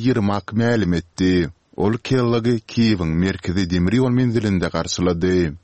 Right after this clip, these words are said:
Gorunuz, howpsuzlygyň puturlandyrylmagy, ýaraglar, sanksiýalar, Ukraina bilen Amerikanyň arasyndaky hyzmatdaşlygyň berkidilmegi ýaly ara alnyp maslahatlaşylmaly köp mesele bar diýip Yermak aýtdy.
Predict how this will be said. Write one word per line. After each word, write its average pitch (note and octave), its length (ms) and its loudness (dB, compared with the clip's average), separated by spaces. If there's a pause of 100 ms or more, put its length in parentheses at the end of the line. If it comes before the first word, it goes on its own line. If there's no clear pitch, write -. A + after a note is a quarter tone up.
(220)
Gorunuz, G2 560 0 (200)
howpsuzlygyň F#2 580 0 (100)
puturlandyrylmagy, F#2+ 920 0 (180)
ýaraglar, E2+ 720 0
sanksiýalar, F#2 880 -2 (160)
Ukraina G#2 600 0
bilen A#2 200 0
Amerikanyň A#2 720 0
arasyndaky G#2+ 680 -2
hyzmatdaşlygyň G2+ 800 0
berkidilmegi F#2 720 0
ýaly G#2 500 0 (160)
ara F#2 400 0
alnyp B2 320 -2
maslahatlaşylmaly G#2+ 880 0
köp - 320 -2
mesele F2 400 0
bar G#2 240 0
diýip A2 320 -2 (160)
Yermak A#2 540 0
aýtdy. F#2 580 0